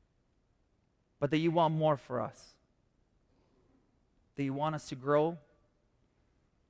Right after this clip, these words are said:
that you want us to know you, and that you want us to have life to the fullest.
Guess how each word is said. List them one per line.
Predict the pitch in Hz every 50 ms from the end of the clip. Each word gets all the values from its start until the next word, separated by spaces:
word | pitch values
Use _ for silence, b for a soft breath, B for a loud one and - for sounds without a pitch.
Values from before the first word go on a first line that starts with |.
| _ _ _ _ _ _ _ _ _ _ -
that | 127
you | 120 127 123
want | 127 135 143 147 143
us | 139 - - - -
to | - - 131 123 120 120 117 117 113 107 _ _ _ _ _ _ _ _ -
know | 123 131 135 139 151 151
you, | 156 156 147 147 147 143 135 _ _ _ _ _ _ _ _ _ _ _ _ _ _ _ _ _ _ _ _ _ _ _ _ _ _ _ _ _ _ _ _ _ _ _ - -
and | 135 131
that | 131
you | 123 123
want | 127 135 147 151 156
us | 151 - -
to | 151
have | 131 123
life | 123 123 131 131 135 127 -
to | - 151
the | 127 127
fullest. | - - 123 120 117 117 113 - -